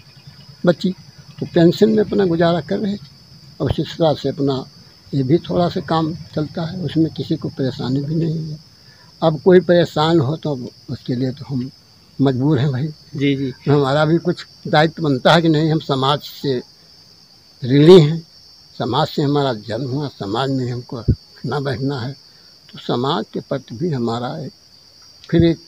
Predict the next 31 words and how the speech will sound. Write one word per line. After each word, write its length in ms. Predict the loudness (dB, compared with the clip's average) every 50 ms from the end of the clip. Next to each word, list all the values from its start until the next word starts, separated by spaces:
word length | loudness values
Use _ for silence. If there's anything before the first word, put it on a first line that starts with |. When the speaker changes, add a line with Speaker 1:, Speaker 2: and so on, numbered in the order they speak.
| -20 -20 -20 -20 -20 -20 -20 -20 -20 -20 -20 -20 -20 -14 -10
Speaker 1:
शिक्षक 360 | -10 -10 -6 -4 -4 -4 -4 -4
के 100 | -4 -2
नाते 580 | 0 0 -2 -4 -6 -8 -8 -8 -10 -12 -18 -20 -20 -20 -20 -20 -16 -16 -16 -16 -18 -20 -20 -20 -12 -10
शिक्षक 340 | -10 -10 -8 -6 -8 -6 -6
का 100 | -6 -6
महत्व 380 | -4 -4 -4 -4 -6 -8 -14 -18 -16
तो 60 | -14
बहुत 280 | -12 -10 -8 -8 -8 -4 -2
बड़ा 260 | 0 2 4 4 2
है। 160 | 2 -2 -6 -10 -18 -20 -20 -20 -20 -20 -20 -20 -20 -6 -2 0
इस 220 | 0 0 0 -4 -10 -10
वजह 380 | -8 -8 -6 -2 0 0 0
से 320 | 0 2 2 2 2 0 -2 -8 -16 -20 -20 -20 -20 -20 -20 -20 -20 -8 -2
कोई 140 | 2 4 4
अगर 200 | 4 4 2 0
थोड़ा 320 | -2 -4 -4 -2 -2 0
सा 100 | 0 0
नाराज़ 480 | 0 0 0 -2 0 0 0 0 0 0
भी 120 | -2 -2
है 60 | -4
तो 140 | -2 -2 -4
हमको 260 | -4 -4 -4 -4 -4
इसकी 260 | -6 -6 -8 -10 -12 -12 -12 _ _ -20 -12 -8
चिंता 280 | -6 -6 -6 -6 -6 -6
नहीं 300 | -4 -4 -6 -6 -6 -8
है, 60 | -10 -14 -20 _ _ _ _ _ _ _ _ _ -2
क्योंकि 260 | 2 2 4 4 4 4
हम 220 | 4 4 4 4
अपना 300 | 2 0 -2 -2 0 0
ही 120 | 0 -2
खर्च 220 | -4 -6 -6 -8